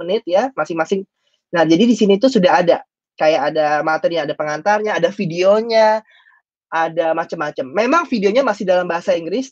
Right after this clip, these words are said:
oh, ini kebetulan ada bahasa lain juga, tapi Bapak Ibu nggak usah khawatir. Misalnya kita contoh ambil satu ya,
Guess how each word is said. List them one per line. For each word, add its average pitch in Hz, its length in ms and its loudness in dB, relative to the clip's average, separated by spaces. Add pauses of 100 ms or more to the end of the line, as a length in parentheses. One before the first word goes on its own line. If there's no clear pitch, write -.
(140)
oh, 165 80 -2
ini 190 80 -6
kebetulan 180 400 -2
ada 151 80 -4
bahasa 151 240 0
lain 151 160 -2
juga, 175 160 0 (240)
tapi 208 240 0
Bapak 208 240 2
Ibu 247 160 -2
nggak 160 160 0
usah 175 80 -4
khawatir. 170 480 -4
Misalnya 156 240 -6
kita 165 240 -8
contoh 156 240 0
ambil 156 160 -2
satu 156 240 -6
ya, 151 320 0